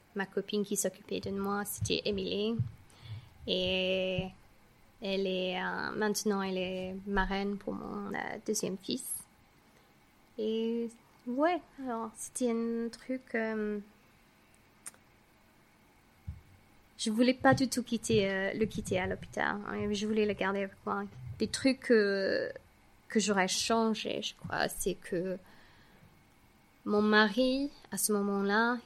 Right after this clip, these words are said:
il, lui, il avait compris qu'il fallait mettre le bébé ailleurs.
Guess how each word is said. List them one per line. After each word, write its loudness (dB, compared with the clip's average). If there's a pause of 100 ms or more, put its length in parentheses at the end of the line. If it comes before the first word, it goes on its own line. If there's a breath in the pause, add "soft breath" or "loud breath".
(120)
il, 0 (540)
lui, 6
il 10
avait 6
compris 0
qu'il -8
fallait 0
mettre -2
le -8
bébé 0
ailleurs. -6